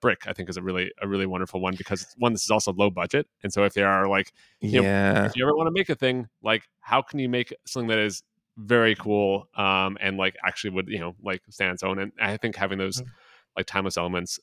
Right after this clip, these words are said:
Speaker 1: um, I guess, of, like, this is, this is already anachronistic in some ways.
Speaker 3: Also, you know, you're thirteen, I mean, I kinda said, like, the ten-year-old might be too young to watch some of this stuff, but
Speaker 1: Yeah.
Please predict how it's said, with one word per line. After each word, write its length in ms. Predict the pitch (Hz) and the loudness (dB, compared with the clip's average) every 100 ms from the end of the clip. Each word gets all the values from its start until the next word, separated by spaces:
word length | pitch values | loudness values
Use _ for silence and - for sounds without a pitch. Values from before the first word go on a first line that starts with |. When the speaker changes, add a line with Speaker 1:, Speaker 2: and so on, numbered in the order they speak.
| - | -4
Speaker 1:
um, 540 | 92 87 87 87 90 - | 0 0 0 -2 -4 -8
I 80 | |
guess, 220 | 90 85 - | -4 -2 -2
of, 180 | 90 | -4
like, 180 | 90 85 - | -2 -4 -2
this 160 | - 98 | -2 0
is, 220 | 95 - _ | 0 -2 _
this 140 | - 101 | 0 2
is 80 | 110 | 2
already 400 | 98 95 95 101 | 4 4 4 2
anachronistic 640 | 95 87 - 87 - - | 0 -2 -4 -6 -4 -6
in 80 | - | -8
some 200 | 98 92 | -8 -6
ways. 380 | - 92 92 - _ - | -4 -4 -4 -6 _ -6
Speaker 3:
Also, 500 | 160 254 277 214 196 | -2 -2 -2 2 2
you 120 | 190 | 4
know, 160 | 190 190 | 4 4
you're 240 | 185 185 | 6 4
thirteen, 580 | 170 208 233 - 185 175 - | 6 6 6 2 -6 -8 -6
I 60 | |
mean, 220 | 143 143 131 | -4 -2 2
I 240 | 143 147 | 2 2
kinda 280 | - 160 147 | 0 -4 -2
said, 200 | 151 139 | -4 -4
like, 160 | 131 | -4
the 80 | 139 | -6
ten-year-old 600 | 127 175 170 156 143 127 | 0 0 2 2 2 2
might 160 | 120 117 | 0 -2
be 180 | 120 110 | -2 -8
too 240 | - 120 | -8 -8
young 360 | 117 110 110 107 | -2 0 0 -2
to 80 | 104 | -2
watch 200 | 101 95 | -4 -4
some 200 | 113 104 | -8 -8
of 60 | |
this 140 | 98 - | -12 -8
stuff, 260 | 120 107 - | -4 -4 -2
but 180 | 120 107 | -4 -2
Speaker 1:
Yeah. 280 | 95 87 | -2 -2